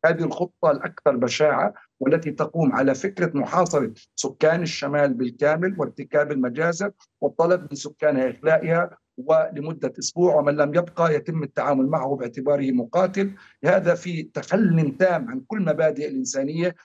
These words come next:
وفي وحشية مقيتة لا يمكن قبولها ولا يمكن، آه، إلا حالة العجز أن تسمح لها بالاستمرار في هذا المجال. ونحن قلنا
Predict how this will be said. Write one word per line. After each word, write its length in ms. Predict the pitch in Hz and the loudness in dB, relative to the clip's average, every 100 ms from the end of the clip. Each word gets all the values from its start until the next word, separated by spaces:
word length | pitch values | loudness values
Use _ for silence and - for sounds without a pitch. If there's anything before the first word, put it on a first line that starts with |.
| _ | _
وفي 220 | - - 175 | -8 -2 0
وحشية 520 | 151 - - 165 143 | 0 -2 -4 0 2
مقيتة 600 | 135 - 190 185 175 175 - _ _ | 0 -2 -2 0 0 -4 -6 _ _
لا 140 | 135 | 2
يمكن 400 | 175 208 196 170 | 4 2 0 -4
قبولها 500 | 151 147 156 170 151 | -8 -8 -4 2 4
ولا 220 | 147 151 165 | 4 2 0
يمكن، 480 | 175 165 170 165 165 _ _ | -2 -6 -6 -8 -10 _ _
آه، 160 | 139 143 | -2 0
إلا 420 | 190 196 180 170 170 - | 2 2 2 2 -2 -4
حالة 240 | 170 165 | -2 -4
العجز 540 | 165 139 208 180 - _ _ - | -6 -8 -8 -10 -12 _ _ -2
أن 120 | 151 | 0
تسمح 380 | 160 156 - - | 0 0 -2 2
لها 240 | 151 151 | 4 4
بالاستمرار 640 | 147 143 131 - 139 156 143 | 2 -2 -4 -2 2 4 2
في 180 | - 131 | 0 -2
هذا 120 | 131 | 0
المجال. 380 | 131 131 151 127 | -2 0 0 0
ونحن 400 | 139 - 135 - | -4 -8 -10 -6
قلنا 400 | 175 165 160 165 | -6 -2 -2 -2